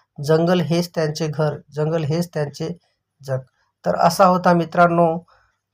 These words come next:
चनिया हा लेख. व्हिडिओ आवडला असेल तर व्हिडिओला लाईक करा आणि आपल्या कृष्णा अकॅडमी वराड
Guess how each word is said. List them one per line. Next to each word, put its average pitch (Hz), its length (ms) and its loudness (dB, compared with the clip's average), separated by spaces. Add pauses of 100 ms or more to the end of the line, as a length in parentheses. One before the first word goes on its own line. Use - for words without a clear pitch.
चनिया 170 380 4
हा 165 160 6
लेख. 160 220 0 (800)
व्हिडिओ 160 300 0
आवडला 160 360 6
असेल 175 460 0
तर 156 100 -6
व्हिडिओला 151 260 2
लाईक 151 320 0
करा 170 200 4
आणि 151 260 0
आपल्या 151 240 -2
कृष्णा 151 340 -2
अकॅडमी 147 380 -2
वराड 156 300 4